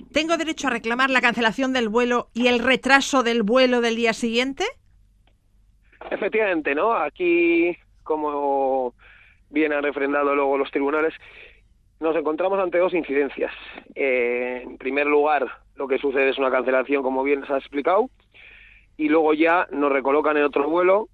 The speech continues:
Speaker 2: que, a su vez, sufre un retraso. Por tanto, al ocurrir dos incidencias, se generan dos derechos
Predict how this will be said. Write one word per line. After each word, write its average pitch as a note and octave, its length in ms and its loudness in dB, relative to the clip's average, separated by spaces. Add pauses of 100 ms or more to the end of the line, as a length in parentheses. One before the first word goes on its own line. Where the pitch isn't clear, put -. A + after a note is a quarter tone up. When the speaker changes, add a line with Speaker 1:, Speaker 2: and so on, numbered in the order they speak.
(200)
Speaker 2:
que, E3 160 6
a E3+ 160 6
su D3 120 -4
vez, D#3 200 4 (460)
sufre C3 800 2 (120)
un C#3 140 -2
retraso. A#2+ 520 0
Por A#2 200 -2
tanto, D3 460 0 (720)
al D3+ 140 4
ocurrir D3 340 4
dos E3+ 200 4
incidencias, E3+ 640 4
se D3+ 100 2
generan D#3 580 2
dos C#3 280 0 (200)
derechos C#3 480 0